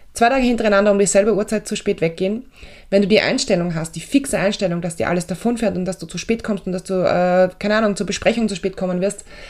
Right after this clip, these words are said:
dann wird es so sein. Und am nächsten Tag, wenn du fix weißt, das macht nichts, das kann passieren,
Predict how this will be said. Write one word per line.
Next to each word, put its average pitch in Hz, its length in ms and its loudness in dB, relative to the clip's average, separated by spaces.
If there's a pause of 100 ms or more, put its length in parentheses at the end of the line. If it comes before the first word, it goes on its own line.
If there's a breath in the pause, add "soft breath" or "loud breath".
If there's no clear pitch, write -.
(800 loud breath)
dann 202 200 2
wird 220 140 6
es 226 100 2
so 226 80 -2
sein. 202 340 0
Und 185 140 0
am 185 100 2
nächsten 175 320 -4
Tag, 185 340 -4 (500 soft breath)
wenn 185 180 0
du 190 60 -2
fix - 280 -6
weißt, - 540 0 (600 soft breath)
das - 160 -8
macht - 220 -8
nichts, 180 180 -6
das - 160 -10
kann 180 160 -6
passieren, 185 480 -4